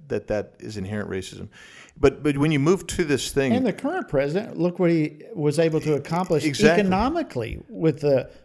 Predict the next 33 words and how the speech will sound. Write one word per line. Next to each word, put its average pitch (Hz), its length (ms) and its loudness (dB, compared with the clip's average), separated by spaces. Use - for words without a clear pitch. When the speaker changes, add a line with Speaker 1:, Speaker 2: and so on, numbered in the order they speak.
Speaker 2:
minority 143 560 2
communities, 123 600 -6
the 135 60 -4
highest 165 420 -2
wages, 156 400 0
highest 147 340 -4
employment, 160 540 -4
all 165 120 -4
this 175 160 -10
kind 127 200 -12
of - 80 -18
thing. - 100 -18
Speaker 1:
Absolutely. 156 480 0
So 143 160 -2
you 127 80 0
see 196 300 -2
all 165 100 4
these, 131 200 -6
these 196 240 -6
are - 20 -18
the 131 120 -4
facts, 127 380 -4
this 170 200 -8
is 147 60 -14
the 117 120 -6
data 113 320 -4
that, 98 320 -8
that 98 160 -6
begins 117 320 -8
to 104 100 -12
spring 110 320 -8
out 113 200 -8
there. 82 200 -10